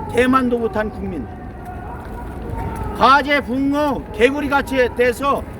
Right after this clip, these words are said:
너희들은 저도 입 벌리지 마. 너희들은 우리가 하는 대로 다 따로만 와. 지금 우선 그냥 펑펑 돈 몇 푼 달콤하게 주니까 그게 좋냐고.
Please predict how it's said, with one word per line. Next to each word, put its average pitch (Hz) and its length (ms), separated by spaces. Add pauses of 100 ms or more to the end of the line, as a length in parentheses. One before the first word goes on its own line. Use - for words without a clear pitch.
(260)
너희들은 339 500 (1080)
저도 330 300
입 277 220
벌리지 302 380
마. 302 400 (320)
너희들은 285 400
우리가 277 280
하는 277 200
대로 277 220
다 254 400
따로만 262 440
와. 220 340 (1000)
지금 320 300
우선 302 360
그냥 294 280
펑펑 294 560 (880)
돈 294 300
몇 285 140
푼 285 360 (960)
달콤하게 285 580
주니까 269 340
그게 262 300
좋냐고. 262 580